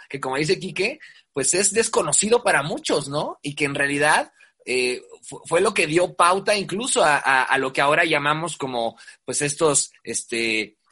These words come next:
eh, centros de oposición ideológica, lo que siempre vivimos en un pinche país priista, etcétera, etcétera, ¿no?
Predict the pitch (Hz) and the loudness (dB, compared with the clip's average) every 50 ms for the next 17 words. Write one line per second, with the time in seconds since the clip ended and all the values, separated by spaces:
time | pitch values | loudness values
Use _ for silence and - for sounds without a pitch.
0 | _ _ - - 110 110 120 - 143 143 147 156 160 143 139 123 - 123 113 - | _ _ -14 -12 -10 -10 -6 -6 -4 -4 -2 -2 0 0 0 -2 -2 -4 -6 -4
1 | 123 117 - - 139 139 143 135 120 113 117 117 120 131 135 147 - - 139 110 | -2 -2 -2 0 0 0 0 0 0 0 0 2 2 2 2 2 0 -2 -6 -6
2 | - 127 117 110 107 107 107 104 98 - 110 107 98 - _ _ - 135 131 123 | -2 0 0 0 0 0 -2 -4 -6 -6 -6 -8 -8 -10 _ _ -10 -8 -8 -4
3 | 131 131 117 117 117 120 120 131 131 - 120 113 117 117 - 123 117 - 123 98 | -4 -4 -2 -2 -4 -4 -6 -6 -6 -8 -8 -8 -8 -12 -12 -12 -10 -10 -8 -6
4 | - 107 113 110 - - 113 110 110 110 117 127 143 143 - - 135 123 113 107 | -4 -4 -4 -4 -6 -6 -6 -4 -4 -4 -4 -4 -4 -4 -4 -4 -2 -2 0 0
5 | 104 101 - - - 143 151 147 170 143 117 107 - - 175 175 - - 117 107 | -2 -4 -6 -6 -6 -6 -4 -4 -4 -4 -4 -4 -6 -8 -8 -6 -4 -4 -4 -4
6 | 107 123 160 220 277 | -4 -4 -6 -6 -6